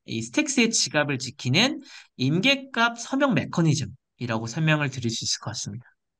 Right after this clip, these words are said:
어, 임계값 서명 메큰-, 메커니즘을 간단하게 설명드리면은 이 패그아웃을 위한 서명을 진행할 때 스태커들의 서명 파워에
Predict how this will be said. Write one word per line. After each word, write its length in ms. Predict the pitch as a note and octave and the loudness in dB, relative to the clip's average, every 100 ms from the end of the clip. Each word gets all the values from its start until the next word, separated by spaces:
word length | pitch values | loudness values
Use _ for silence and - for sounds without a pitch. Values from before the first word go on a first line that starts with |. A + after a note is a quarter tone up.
| _ _ | _ _
어, 160 | - D#3+ | -2 0
임계값 680 | D3+ D#3 A3 D#4 D#4+ C#4+ C#4 | 2 2 4 2 2 0 0
서명 340 | - D#4 E4 A#3 | -4 -4 0 0
메큰-, 640 | B2 C3 A#3 A3+ A3+ G3 | -2 -2 -2 0 0 0
메커니즘을 600 | C#3+ B2+ B3 B3 A#3+ A3+ | 0 2 2 2 2 0
간단하게 480 | A3+ C#3 E3+ G3 F#3+ | 0 0 2 2 0
설명드리면은 840 | G3+ A#3+ B3 A3+ C3+ C3+ B2 E3 A#2+ - _ _ _ - | -4 -2 -2 -2 -2 0 0 0 -2 -6 _ _ _ -6
이 180 | C#3 | -6
패그아웃을 960 | - D#4 E4 E4+ A3 B2 D#3 E3 F#3 C#3 | 0 0 4 4 4 0 -4 -4 -4 -4
위한 300 | A#2+ C3 C3+ | -2 -2 -2
서명을 500 | - - D#4 D#4+ C#4+ | -4 0 2 4 2
진행할 440 | - - A#2 A2 A2 | -2 -4 -6 -8 -4
때 220 | C#3 B2+ B2+ _ _ _ _ | -2 -2 -6 _ _ _ _
스태커들의 840 | - - C#4+ - C#4 C4 B3+ B3 | -10 -4 -4 0 2 2 2 2
서명 420 | B3 - D#4 D#4+ - | 0 0 2 2 0
파워에 640 | - D#4 D#4+ D4+ D#3+ | 0 4 6 6 2